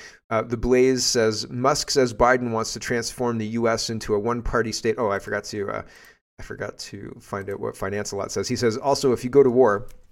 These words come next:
you need a large supply of young men who can't find jobs. Offering them food, shelter, and employment for service seems like a strategy." So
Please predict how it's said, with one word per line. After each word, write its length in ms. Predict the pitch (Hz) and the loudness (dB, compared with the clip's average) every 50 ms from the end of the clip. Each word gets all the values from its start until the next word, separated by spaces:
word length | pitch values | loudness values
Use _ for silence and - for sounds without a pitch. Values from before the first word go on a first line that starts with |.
| _ - - - _ _ _ - | _ -20 -20 -20 _ _ _ -12
you 120 | - 131 127 | -8 -6 -2
need 160 | 135 131 117 | 0 0 0
a 40 | 117 | 2
large 260 | 110 117 123 123 123 | 2 2 2 2 0
supply 400 | - - 123 - - 131 120 117 | -4 -6 -6 -4 -2 0 2 2
of 120 | 117 110 | 2 2
young 220 | 110 120 117 117 117 | 2 0 0 0 0
men 280 | 117 117 117 113 113 - - - - - - - _ _ _ | 0 0 0 0 -2 -6 -12 -20 -20 -20 -20 -20 _ _ _
who 80 | - 127 | -6 -2
can't 240 | - - 143 135 131 | 2 4 4 4 2
find 300 | - 127 117 107 110 104 | 0 0 0 0 -2 0
jobs. 440 | 110 131 139 135 113 120 120 117 - | 0 2 4 4 4 2 2 -2 -2
Offering 400 | - 131 123 - - 123 120 120 | 0 0 0 2 0 -2 -2 -2
them 140 | 113 107 | -4 -4
food, 260 | - - - 135 127 - | -6 -4 -2 -2 -2 0
shelter, 320 | - 131 117 110 - 113 | 0 0 0 0 -2 -2
and 80 | 107 107 | -2 -2
employment 480 | 98 - - 131 127 127 123 117 107 | -4 -4 -2 -2 0 0 0 -2 -4
for 140 | - - 104 | -6 -8 -8
service 400 | - - 135 135 120 117 104 - | -2 2 2 2 2 2 0 0
seems 260 | - 120 113 110 101 | -4 -4 -6 -4 -4
like 140 | 107 101 - | -4 -6 -6
a 20 | |
strategy." 500 | - - - 110 104 95 92 - - 90 | -8 -4 -2 -2 -2 -2 -4 -10 -14 -14
So 360 | 87 - - 120 110 104 98 | -10 -4 0 2 2 2 0